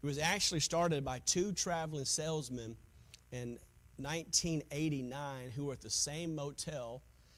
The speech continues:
There was only one room left, and they decided instead of just having one of them sleep outside in the cold, they would share a room. And it was a practice of one of the businessmen, they would, to read their Bible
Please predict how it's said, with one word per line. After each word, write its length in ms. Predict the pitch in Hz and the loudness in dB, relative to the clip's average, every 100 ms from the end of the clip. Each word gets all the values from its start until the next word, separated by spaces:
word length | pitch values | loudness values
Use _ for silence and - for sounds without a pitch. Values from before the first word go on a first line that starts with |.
| - | -10
There 100 | 127 | -4
was 100 | 131 | -2
only 180 | 143 139 | 0 0
one 400 | 123 135 185 220 | 0 2 2 4
room 260 | 208 196 185 | 4 6 6
left, 540 | 185 151 143 - - - - - - - - | 4 4 2 -2 -14 -16 -20 -20 -20 -20 -10
and 260 | 135 131 131 | -6 -4 -2
they 100 | 143 | -2
decided 640 | 139 - 180 190 180 160 | 4 6 6 6 6 2
instead 320 | 143 147 160 156 | 0 0 2 2
of 120 | 143 | 2
just 160 | 160 | 0
having 260 | 165 151 139 | 2 0 2
one 180 | 151 160 | 2 4
of 60 | |
them 160 | 156 151 | 4 4
sleep 260 | - 156 147 | 4 2 2
outside 440 | 143 - 147 139 | 2 2 4 2
in 40 | |
the 80 | 113 | 0
cold, 520 | - 190 135 127 143 - - - - | -2 0 2 0 -4 -6 -18 -10 -4
they 100 | 143 | -2
would 120 | 127 | 2
share 300 | - 175 156 | 2 4 4
a 60 | |
room. 300 | 151 139 104 - - - - - - - | 2 0 -4 -10 -20 -20 -20 -20 -20 -6
And 100 | 160 | -2
it 60 | 170 | 0
was 140 | 139 | -2
a 60 | 131 | -4
practice 680 | - 202 226 - 151 165 - | 0 2 2 0 -2 0 0
of 140 | 143 131 | -2 -2
one 160 | 190 | 0
of 80 | 226 | 2
the 80 | 156 | 0
businessmen, 840 | 131 147 - 135 - 135 135 196 - - - - - - - | 0 -2 -2 -4 -2 -2 -4 -8 -12 -20 -20 -20 -20 -20 -6
they 280 | 131 131 | -2 -2
would, 180 | 127 131 - - | -2 -4 -8 -4
to 80 | 147 | -2
read 240 | 135 170 | 2 2
their 100 | 180 | 2
Bible 480 | 170 139 127 143 160 | 0 0 0 -2 -6